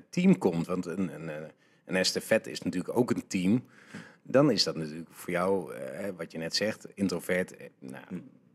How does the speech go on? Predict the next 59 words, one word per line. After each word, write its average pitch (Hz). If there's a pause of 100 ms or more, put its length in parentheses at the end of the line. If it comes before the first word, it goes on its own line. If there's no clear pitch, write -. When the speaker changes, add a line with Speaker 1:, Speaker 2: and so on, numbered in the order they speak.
(380)
Speaker 1:
beetje, 98
maar 104
dit, 113
dit 139
is -
dan 71
wel 78
een 92
mooie 101
mix, 131
zeg -
maar. 82
Want 87
je, 92
je 95
loopt 101
natuurlijk 92
je 95
eigen 98
race 90
zonder 101
dat -
je, 95
of 87
je 101
het 95
last 110
hebt, 76
tot 127
het 104
moment 95
dat 92
je -
het -
stokje -
moet 82
overgeven, 85
waarin 104
je 107
inderdaad 110
een 120
teamspeler 85
moet 78
zijn, 78
toch? -
Zie -
ik 139
dat 139
goed? - (100)
Speaker 2:
Klopt, 180
ja, 185
nee, 127
klopt 180
inderdaad. 92
En 101
het 104
estafetteverhaal 117
is -
eigenlijk 143